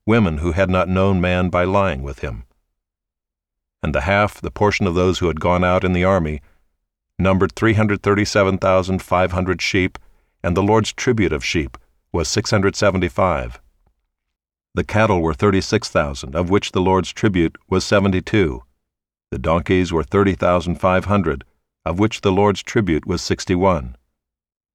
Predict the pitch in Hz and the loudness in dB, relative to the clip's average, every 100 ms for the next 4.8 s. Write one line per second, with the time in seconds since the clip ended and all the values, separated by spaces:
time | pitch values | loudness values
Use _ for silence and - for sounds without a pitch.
0 | - 85 - 123 113 92 78 87 85 113 | -6 -6 0 -2 0 -2 0 0 0 -2
1 | - - 117 104 92 80 73 - 64 _ | -2 -2 2 2 0 -2 -4 -10 -16 _
2 | - 98 107 110 - 98 101 101 - - | -4 2 2 2 0 2 4 2 -2 -2
3 | 90 92 87 - _ 92 92 - 98 95 | 0 0 -2 -8 _ -4 -2 0 2 2
4 | - 95 101 90 - 62 - | 0 -2 -2 -2 -4 -12 -16